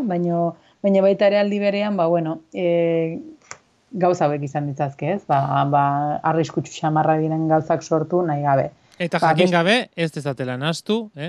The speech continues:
Speaker 2: Aholku hori
Speaker 1: Sí, sí, sí.
Speaker 2: berriz, eh, eman beharrekoa dugu. Ba, Idoia, eh, gaurkoak onaino, jarraituko
Speaker 1: Onaino,
Speaker 2: genuke hizketan,
Speaker 1: Bito.
Speaker 2: baina
Speaker 1: Ui, nire, bai, eske nire kimika
Speaker 2: Baina
Speaker 1: ertzaina
Speaker 2: Joseina,
Speaker 1: ez dakit.
Speaker 2: Joseina Etxeberria ja zai daukagu bere etxetik,
Speaker 1: Ba,
Speaker 2: eh.
Speaker 1: musikarekin segi eta danak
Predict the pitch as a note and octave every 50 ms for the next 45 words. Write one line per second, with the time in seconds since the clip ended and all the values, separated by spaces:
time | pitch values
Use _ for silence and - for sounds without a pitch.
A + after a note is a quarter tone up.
0 | F3+ - - C3 C#3 D3 C#3 - D3 C#3 D3 D3+ D#3+ F3+ F3 - E3 D#3+ D3+ -
1 | _ _ - C#3 D3 D3 D3+ D3 D#3+ E3 D3+ - - C#3+ C3 B2+ B2 - - C#3+
2 | C#3+ D3+ D#3+ D#3+ D#3+ D3+ D3 C#3+ C#3+ C#3 C3+ C3 - C#3+ C3+ C3+ C3 C3 C3 B2+
3 | B2+ B2 C#3 C3+ D3+ D3 D3+ D3 C#3+ C#3+ D#3 E3 F#3 F3+ D#3 - _ - D3 C#3
4 | C#3 C#3 B2+ D3 D3+ - - F#3+ F3 F#3 F3+ E3+ D3 C3+ C3 C3+ D3+ E3 D#3+ _
5 | _ _ _ - - - C#3+ C#3 C#3+ C#3+ C#3 - G3+ G3+ A#3 A#3+ A3 G3 F#3+ G3+
6 | A3+ A3+ C#3+ C#3+ D3 D#3 G3 A3 G#3 - E3 F3 E3+ D#3 - - C#3+ C#3+ C3 -
7 | - - - - G3 G3 F#3 G3 G#3+ G3+ G3 F#3 F#3+ F#3+ F#3 F#3 F#3 F3 - -
8 | F#3+ G3 G3+ G3 G3 - - A3 G#3 G#3 E3+ E3+ F#3 G#3 F#3+ F3+ - - A3 A3+
9 | A#3+ A#3+ A#3 A3 F#3+ F#3 F3 D#3+ - F#3+ G3+ G#3 G#3 F#3+ - G3 F3+ F3+ D#3+ E3+
10 | E3+ D#3+ D#3+ D#3+ D#3 D3 - E3 E3 D#3 D3+ - C#3+ C3 B2 C3 C3 B2 - -
11 | C#3 C3+ C3+ C3+ - C#3+ C3 F3+ F#3 F3+ G3 G#3 - - A3+ A3+ - A3+ G#3+ A3
12 | G3 A3 G#3+ A3 B3+ C4 C4 C4+ A3+ - - F#3 E3+ D#3+ F#3+ G3 A3 B3+ A#3+